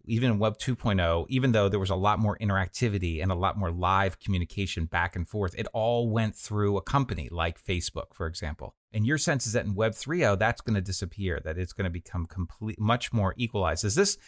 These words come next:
is this in some ways where also blockchain comes in, in the way that we sort of organize transactions and information and ownership?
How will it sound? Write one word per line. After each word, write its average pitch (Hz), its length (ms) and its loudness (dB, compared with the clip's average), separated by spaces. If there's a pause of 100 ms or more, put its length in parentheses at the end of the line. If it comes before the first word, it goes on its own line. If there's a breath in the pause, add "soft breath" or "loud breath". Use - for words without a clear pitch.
(180 loud breath)
is 120 100 2
this - 160 4
in 147 60 2
some 135 240 4
ways 139 240 0
where - 160 -6
also 107 320 2
blockchain 117 800 0
comes 117 320 0
in, 120 300 2 (160)
in 104 60 2
the 95 80 4
way 95 260 4
that 107 140 -2
we 104 100 0
sort 95 240 0
of - 140 -2
organize 101 920 2
transactions 98 1040 2
and 95 100 2
information 101 720 0
and 87 200 2
ownership? 120 580 0